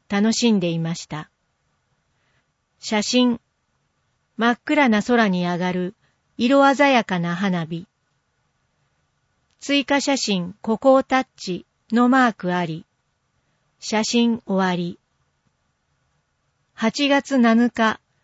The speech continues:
二十一日。学校給食センター。夏休みワクワク厨房探検ツアー。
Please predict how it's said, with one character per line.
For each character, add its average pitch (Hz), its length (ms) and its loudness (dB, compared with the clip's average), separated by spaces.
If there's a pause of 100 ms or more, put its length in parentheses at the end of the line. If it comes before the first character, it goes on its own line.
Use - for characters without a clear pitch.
(280)
二 285 180 2
十 190 280 0
一 180 340 0
日。 190 440 -2 (880)
学 226 260 0
校 277 260 2
給 262 240 2
食 - 240 0
セ 247 200 2
ン 208 120 0
タ 175 100 -6
ー。 156 200 -8 (920)
夏 233 300 -2
休 285 300 4
み 180 260 -2 (160)
ワ 208 160 -2
ク 247 140 0
ワ 247 160 4
ク 233 320 -4 (100)
厨 262 260 -2
房 254 240 4
探 247 320 0
検 233 340 0
ツ 220 160 -2
ア 165 280 -6
ー。 - 40 -20